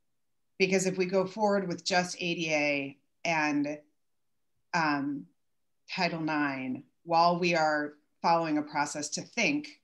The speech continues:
s-, strategically about what we really want, we may have to make decisions that then get undone and we duplicate or, or have to change work down the line. Is that, is that how I, did I read that correctly? Like, we may end up doing double work on some of the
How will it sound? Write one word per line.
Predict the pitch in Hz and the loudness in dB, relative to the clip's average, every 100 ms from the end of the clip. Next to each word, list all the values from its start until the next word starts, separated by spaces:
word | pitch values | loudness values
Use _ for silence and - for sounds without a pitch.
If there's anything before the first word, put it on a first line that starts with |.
| - | -14
s-, | - - | -12 -12
strategically | - - 190 233 190 190 170 | -6 -4 -2 0 0 0 0
about | 160 160 147 175 | 2 2 2 0
what | 160 | -2
we | 160 | -2
really | 151 160 156 | -4 -4 -4
want, | 202 262 156 147 - - _ _ _ | 2 2 2 0 -4 -8 _ _ _
we | 185 | -2
may | 190 190 | 2 4
have | 190 175 | 4 2
to | - 165 | 0 -4
make | 170 165 - | -4 -4 -6
decisions | 160 - 196 160 151 143 139 | -8 -4 -2 0 0 0 0
that | 170 | -4
then | - 165 | -2 -2
get | 160 147 - - | -2 -4 -4 0
undone | 226 254 202 143 135 165 196 - | 6 6 6 2 0 -6 -8 -8
and | 180 175 | -4 -2
we | 156 147 _ _ _ - | -4 -8 _ _ _ -6
duplicate | 208 185 180 180 160 156 - | -6 -4 -6 -4 -4 -6 -12
or, | - 160 151 - | -8 -6 -8 -8
or | 170 | -8
have | 160 190 | -4 -4
to | 185 | -4
change | - - 202 185 147 | -6 -4 -2 -4 -4
work | 151 147 139 - _ _ _ _ _ - | -6 -6 -6 -16 _ _ _ _ _ -2
down | 156 | 0
the | 147 | 0
line. | 143 131 - | 0 -4 -8
Is | 147 | -2
that, | 180 180 170 - | 2 4 2 -4
is | 185 | 0
that | 180 | 2
how | 190 | 2
I, | 165 - | 0 0
did | 180 | 0
I | 170 | 0
read | 160 196 | 0 0
that | 220 214 | 0 -2
correctly? | 254 226 240 240 | -2 -4 -4 -6
Like, | 208 175 | -4 -2
we | 185 | 2
may | 190 | 2
end | 190 | 2
up | 180 | 0
doing | 180 156 | -4 -4
double | 165 160 165 | -2 -2 -2
work | 147 151 - | -4 -6 -6
on | 160 | -8
some | 143 147 | -4 -2
of | 143 143 | -2 -4
the | 135 139 | -8 -8